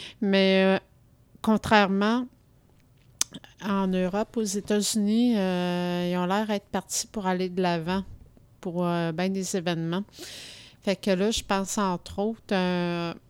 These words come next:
ça, ça me fait chier. J'aurais tellement aimé ça, là, euh, voir ça, là. T'as un festival punk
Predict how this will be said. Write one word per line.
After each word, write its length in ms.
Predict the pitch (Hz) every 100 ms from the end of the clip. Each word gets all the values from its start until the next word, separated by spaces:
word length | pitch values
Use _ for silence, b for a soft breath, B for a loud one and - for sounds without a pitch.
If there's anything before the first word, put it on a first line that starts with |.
| - _
ça, 220 | - - 226
ça 140 | 208
me 100 | 180
fait 160 | - 208
chier. 580 | - - - 208 208 208
J'aurais 260 | 220 208
tellement 340 | 202 208 202 202
aimé 240 | 202 196
ça, 240 | 214 - 220
là, 160 | 208 196
euh, 360 | 202 190 170 170
voir 280 | 202 185 170
ça, 200 | - 220
là. 320 | 240 208 202 - -
T'as 100 | 190
un 140 | 180
festival 600 | - 196 - - 190 180 -
punk 560 | 202 202 208 196 -